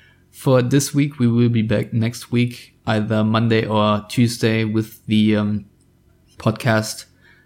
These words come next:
about the Bayern game. Uh, if, if, if Dortmund win or draw, that is, if they lose six nothing, we won't even bother. So, um, just, just so you know. <laughs>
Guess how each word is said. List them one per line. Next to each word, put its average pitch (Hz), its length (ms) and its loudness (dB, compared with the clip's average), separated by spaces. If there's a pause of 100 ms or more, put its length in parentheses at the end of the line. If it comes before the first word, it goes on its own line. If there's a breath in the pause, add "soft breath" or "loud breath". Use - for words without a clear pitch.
(160 soft breath)
about 127 260 2
the 120 60 0
Bayern 113 220 2
game. 131 440 0
Uh, 113 500 -2
if, 107 160 -4 (240)
if, 110 260 -6
if 113 160 -8
Dortmund 101 460 0 (240)
win 117 260 2
or 104 80 2
draw, 101 220 2
that 98 100 0
is, 110 240 -2
if - 140 -6
they 101 160 0
lose 101 260 -2
six - 240 -6
nothing, 101 380 0
we 104 100 0
won't 107 260 2
even 107 200 -2
bother. 110 360 0
So, 104 440 -4
um, 107 320 -2 (500 loud breath)
just, - 440 -4
just - 220 -6
so 123 100 2
you 104 140 4
know. 107 240 2
<laughs> - 40 -6